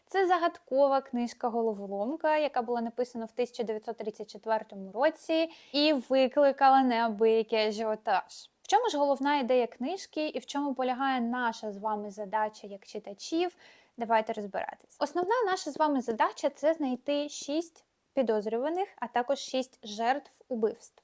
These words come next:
Ця книжка складається зі ста сторінок, які абсолютно повністю переплутані між собою,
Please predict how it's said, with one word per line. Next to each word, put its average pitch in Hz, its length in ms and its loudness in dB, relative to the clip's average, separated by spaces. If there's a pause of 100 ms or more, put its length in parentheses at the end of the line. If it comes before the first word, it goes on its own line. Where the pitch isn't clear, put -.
(120)
Ця 392 160 2
книжка 349 440 -2
складається 269 580 0
зі 247 100 -2
ста 247 360 0
сторінок, 226 680 -2 (460)
які 285 500 0 (160)
абсолютно 285 600 0
повністю 262 480 0
переплутані 262 720 2
між 226 240 -4
собою, 349 580 2